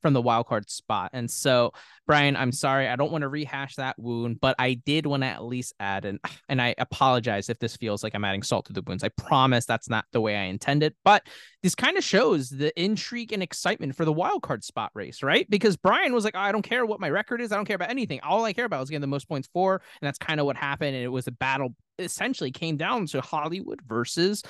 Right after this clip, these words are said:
Southern Oregon Smoke. It was really fun to follow along. I was almost looking at that scoreline more than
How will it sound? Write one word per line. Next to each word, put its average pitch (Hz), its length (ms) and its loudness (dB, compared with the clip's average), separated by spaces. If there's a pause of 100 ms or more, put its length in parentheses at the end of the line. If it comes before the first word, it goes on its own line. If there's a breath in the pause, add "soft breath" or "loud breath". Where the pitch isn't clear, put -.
(100)
Southern 135 320 2
Oregon 165 300 4
Smoke. - 400 0
It 190 120 0
was 214 240 2 (300)
really 240 320 0
fun 214 240 2
to 139 80 0
follow 165 540 0
along. 135 560 -2
I 139 100 0
was 151 360 -4
almost 196 360 0
looking 160 380 -8 (400)
at 139 220 -2
that 147 200 -4
scoreline 180 440 0
more 123 200 0
than 127 320 -2